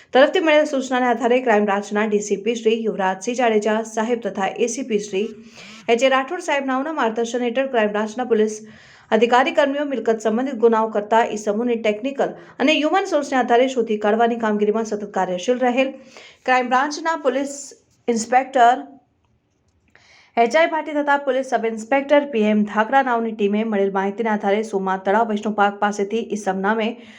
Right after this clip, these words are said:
ફરહાન મોહમ્મદ શાહ દિવાન રહેઠાણ વુડાના મકાન સોમા તળાવ વડોદરાને ઓટો રિક્ષામાં રાખેલ શંકાસ્પદ લોખંડની સેન્ટરિંગની પ્લેટો નંગ ત્રેવીસ સાથે શોધી કાઢેલને સદર ઇસમ પાસેથી મળેલ પ્લેટોના બિલ કે લખાણ ન હોય અને પ્લેટોની માલિકી અંગે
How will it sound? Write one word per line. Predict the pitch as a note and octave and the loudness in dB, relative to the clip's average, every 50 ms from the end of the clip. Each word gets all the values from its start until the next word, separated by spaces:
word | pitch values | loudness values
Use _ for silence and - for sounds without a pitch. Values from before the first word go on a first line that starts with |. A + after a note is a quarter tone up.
| - - _ | -20 -12 _
ફરહાન | - A#3+ A#3+ B3+ D4 E4 E4 | 0 2 2 2 0 0 -2
મોહમ્મદ | D#4 C4 B3 B3 A#3 B3 | -2 -2 -4 -4 -4 0
શાહ | - B3+ C#4 C4 | 2 2 2 2
દિવાન | C4+ B3 C4 C4+ C4 B3+ | 0 0 0 0 0 -2
રહેઠાણ | A#3 A3+ A3 A#3 A#3 B3+ B3+ A3+ | -4 -2 0 0 0 0 0 -2
વુડાના | G#3+ G#3 G3+ G#3 G3 G3 | -2 -2 -2 -2 -4 -6
મકાન | G3 G3 G#3 G#3+ A#3 A3+ A3+ | -4 -2 -2 -2 -2 -4 -4
સોમા | G#3+ G3+ G3 F#3+ G3 G3 - | -2 -2 -2 -2 -4 0 2
તળાવ | G3 G3 G#3+ A3+ A3+ | 4 4 4 2 0
વડોદરાને | A3 G#3 G3 G#3 G#3 G3+ A3 A3+ - - G3 | -2 -4 -2 -2 -2 -2 -2 -4 -4 -4 -4
ઓટો | F#3+ F#3+ F#3+ F#3 | -4 -4 -4 -6
રિક્ષામાં | F#3+ - - A3 G#3+ G#3 G3+ G3+ | -6 -2 -2 0 2 2 2 0
રાખેલ | G3 F#3+ G3 - G#3+ A3+ A3 - | 0 -2 0 -2 -2 -2 -4 -8
શંકાસ્પદ | - - - - - - C4 C#4 D4 F4 F4 D4+ - - G#3+ - F3 F#3 | -14 -20 -20 -14 0 2 4 4 6 4 4 2 2 -2 -4 -2 -2 -4
લોખંડની | G3 - - C4+ D4 D#4+ D#4 D4 | -4 -2 -4 -2 -2 -2 -4 -2
સેન્ટરિંગની | D4+ C#4 C4 B3 B3 B3 C#4 D4+ D#4 D4 A3+ F#3 G#3 G#3 - - - - - - _ _ | -2 -2 -2 -2 -2 -2 -2 -2 -2 0 -2 -2 -4 -6 -12 -18 -20 -20 -20 -20 _ _
પ્લેટો | C4+ C#4+ D#4+ D4 F#4+ G4 F4+ | 2 2 2 4 2 2 2
નંગ | D4 C4+ C#4+ D#4 E4+ E4+ | 2 0 -2 -4 -2 -4
ત્રેવીસ | F4 D#4+ D4+ E4 D#4+ - | -4 -4 -4 -6 -2 -2
સાથે | D4 D4 D4 D#4+ D4 | -2 0 0 -4 -2
શોધી | D4+ C#4 G#3+ A3+ A#3 A#3 | -2 -2 -2 -2 0 2
કાઢેલને | A3+ A3 B3 C#4 C#4+ C#4 C4 C4+ | 2 2 2 0 -2 -4 -6 -4
સદર | C4 A3+ G3+ G#3 G#3 - - A#3 | -4 -4 -2 0 -2 -2 -2 -6
ઇસમ | G#3+ B3 C4 B3+ A#3+ | -4 -4 -4 0 0
પાસેથી | A#3+ A#3 A3 A#3+ A3+ C4+ C4+ C4+ | -2 0 0 -4 -4 -4 -4 -2
મળેલ | B3+ A3+ G3+ G3+ G3 G3+ | -2 0 0 0 0 0
પ્લેટોના | G#3 G3+ G3+ G#3 A3+ A3 A3 A3 A3+ G#3 F#3+ | 0 -2 0 0 -2 0 0 0 0 0 -2
બિલ | A3+ B3 - - | -2 -2 -2 -4
કે | G#3+ G3 F#3+ | -4 -4 -4
લખાણ | F#3+ - G3+ F#3+ F3 F#3 | -6 -2 -2 -2 -2 0
ન | F#3+ A3 A#3 G#3+ | -2 -2 0 0
હોય | G#3 - - - - - - - - | 0 -2 -2 -6 -14 -20 -18 -4 0
અને | B3+ C#4 F4 G4 - | 2 4 4 2 2
પ્લેટોની | D#4 D4+ D4 C#4+ C#4+ C#4+ D#4+ F4 F#4 D4+ | -2 -2 0 0 0 0 -2 -2 -2 -2
માલિકી | B3 G3+ G3 G3 - C4+ C4+ B3+ | 0 2 0 0 0 0 -2 -2
અંગે | A#3 B3 | -2 -4